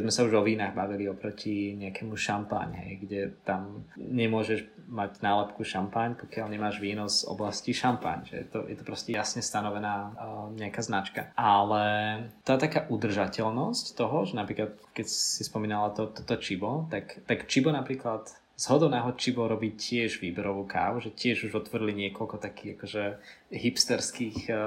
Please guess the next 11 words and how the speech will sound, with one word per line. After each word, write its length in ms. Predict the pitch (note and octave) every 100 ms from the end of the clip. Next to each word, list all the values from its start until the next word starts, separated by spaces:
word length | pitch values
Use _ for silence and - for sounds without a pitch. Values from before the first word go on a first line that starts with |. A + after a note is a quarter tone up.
| A2 A2
kaviarní 720 | G#2 G2+ G#2 G2+ G2+ G2+ G2+
so 80 | G2+
super 320 | - - G#2
mašinami 880 | G2 D#2 - A2+ G2+ G2 G2+ G2+ G#2
a 240 | G2+ G2
je 60 | G2+
tam 140 | - G#2+
svetlo 440 | - A2 G2+ A2
pražená 480 | - G2+ G2+ G#2+ G2+
káva, 560 | - G2+ G2 G#2 G2+ G2
ktorá, 480 | - G2 G2 G2